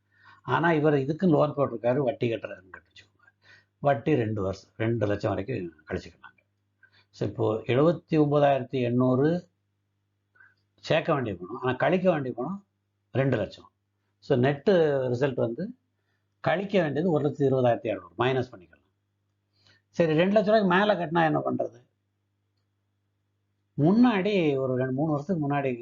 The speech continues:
வந்து என்ன வட்டி இருந்தாலும் எல்லாத்தையும் கழிக்கலாம் இருந்தது, அதையும் நிப்பாட்டாங்க. இப்போ ரெண்டு லட்சம் தான் லிமிட்னு. மீதியை,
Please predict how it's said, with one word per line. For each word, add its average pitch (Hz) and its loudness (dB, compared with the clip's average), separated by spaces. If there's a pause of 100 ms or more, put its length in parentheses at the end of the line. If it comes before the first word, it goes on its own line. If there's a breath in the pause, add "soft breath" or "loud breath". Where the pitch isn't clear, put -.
(160)
வந்து 131 -10
என்ன 147 -4 (500)
வட்டி 127 -2
இருந்தாலும் 143 -2
எல்லாத்தையும் 135 -2
கழிக்கலாம் 117 -6
இருந்தது, 107 -14
அதையும் 131 -6
நிப்பாட்டாங்க. 107 -6
இப்போ - -20 (380)
ரெண்டு 113 -4
லட்சம் 110 -6
தான் 107 -6
லிமிட்னு. 92 -10 (720 soft breath)
மீதியை, 110 0